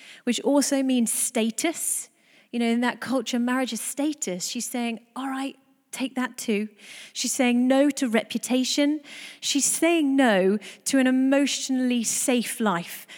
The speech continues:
I imagine, as Johnny said, you know, giving birth to the Saviour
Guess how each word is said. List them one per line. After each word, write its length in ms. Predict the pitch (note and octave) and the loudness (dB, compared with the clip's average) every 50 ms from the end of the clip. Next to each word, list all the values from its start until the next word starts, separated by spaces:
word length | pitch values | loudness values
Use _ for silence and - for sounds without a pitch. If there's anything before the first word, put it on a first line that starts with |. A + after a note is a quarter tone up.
| - - | -8 -2
I 60 | B3+ | 0
imagine, 360 | B3 B3 B3+ B3+ B3+ B3+ B3 A#3 | 2 2 2 2 0 0 0 -2
as 80 | G#3+ | -2
Johnny 240 | - - A#3 A#3 A#3 | 0 2 2 2 2
said, 320 | A3 - C#4 C4 A#3 A3+ | 2 2 2 0 2 2
you 60 | B3 A3+ | 2 2
know, 200 | G3+ G3+ G#3+ G#3+ - - - - - - _ _ | 4 4 2 0 -4 -10 -20 -20 -20 -20 _ _
giving 280 | - C#4+ B3+ C4+ B3 | 4 6 6 6 6
birth 580 | G3 - A#3+ G#3+ G#3 A3+ B3+ C4 - - - - | 6 6 6 6 6 4 2 0 -2 -6 -8 -4
to 120 | - C4 A#3+ | -2 0 0
the 80 | A3+ | 2
Saviour 720 | G#3 - - B3+ A#3+ A#3+ A#3+ G#3+ G#3 F#3+ F3 F#3+ A3+ A#3+ | 0 2 2 2 4 4 4 2 2 0 0 0 0 -2